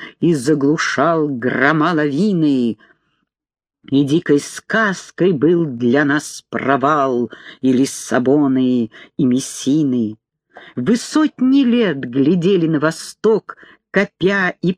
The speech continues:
плавля наши перлы, и вы, глумясь, считали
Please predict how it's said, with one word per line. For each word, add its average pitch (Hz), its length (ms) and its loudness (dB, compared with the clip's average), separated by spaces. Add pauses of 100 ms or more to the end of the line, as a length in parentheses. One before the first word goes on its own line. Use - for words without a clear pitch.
плавля 160 760 0
наши 156 420 -2
перлы, 131 800 0 (560)
и 208 180 2
вы, 220 440 0
глумясь, 180 920 0
считали 185 1000 0